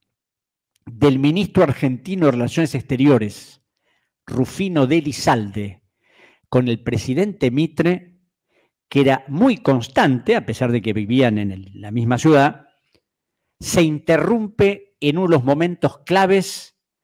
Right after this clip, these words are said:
antes de la guerra. Ahora, se interrumpe porque le interrumpieron ellos, o porque esos documentos fueron destruidos, ocultados,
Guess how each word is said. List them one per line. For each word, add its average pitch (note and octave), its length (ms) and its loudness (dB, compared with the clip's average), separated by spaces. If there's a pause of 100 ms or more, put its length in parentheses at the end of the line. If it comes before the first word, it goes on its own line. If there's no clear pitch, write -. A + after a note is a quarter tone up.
(380)
antes D3+ 380 0
de B2+ 80 0
la A#2 100 -2
guerra. G2 540 -12 (960)
Ahora, C3 240 -2
se - 140 -4
interrumpe C3 960 -2 (720)
porque A2+ 220 -2
le A#2+ 60 -2
interrumpieron B2 680 -2
ellos, - 580 -2 (340)
o C3+ 100 -2
porque C#3 220 0
esos C#3 200 0
documentos B2 580 0
fueron C#3 560 -2 (1160)
destruidos, G#3+ 1120 2 (400)
ocultados, E3+ 1120 -2